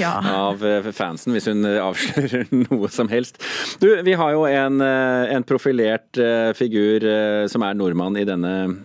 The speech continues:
Speaker 2: i denne, eh, serien. Altså, skuespilleren er nordmann. Eh, Kristoffer Hivju,
Speaker 1: Mhm.
Speaker 2: eh, spill-, spiller, eh,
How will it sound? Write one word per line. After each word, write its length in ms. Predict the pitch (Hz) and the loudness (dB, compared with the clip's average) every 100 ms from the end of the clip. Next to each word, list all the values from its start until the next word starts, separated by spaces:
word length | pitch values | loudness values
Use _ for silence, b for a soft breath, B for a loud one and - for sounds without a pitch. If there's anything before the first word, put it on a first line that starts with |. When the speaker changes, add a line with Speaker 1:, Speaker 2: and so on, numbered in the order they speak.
| - | -6
Speaker 2:
i 80 | 107 | -2
denne, 200 | 95 90 | -2 -2
eh, 920 | 85 87 87 85 85 85 87 90 87 87 | -2 -4 -4 -4 -4 -4 -6 -6 -6 -6
serien. 300 | - 110 214 | -4 -4 -4
Altså, 300 | - 85 80 | -4 -2 -4
skuespilleren 760 | 80 - 107 87 73 - 87 107 | -6 -6 -4 -2 -4 -4 -4 -4
er 80 | 95 | -2
nordmann. 380 | 98 90 110 170 B B B - | -2 -2 -2 -4 B B B -8
Eh, 160 | 95 85 | -6 -4
Kristoffer 320 | 98 85 85 | -4 -4 -2
Hivju, 560 | 95 82 82 131 180 143 _ | -2 0 0 0 0 -6 _
Speaker 1:
Mhm. 300 | 240 262 175 | -2 0 0
Speaker 2:
eh, 80 | 156 | 0
spill-, 580 | 196 87 82 78 78 76 | 0 -2 -4 -4 -4 -6
spiller, 540 | - - 85 73 76 78 | -8 -8 -6 -2 -4 -2
eh, 400 | 78 78 78 76 | -2 -2 -4 -6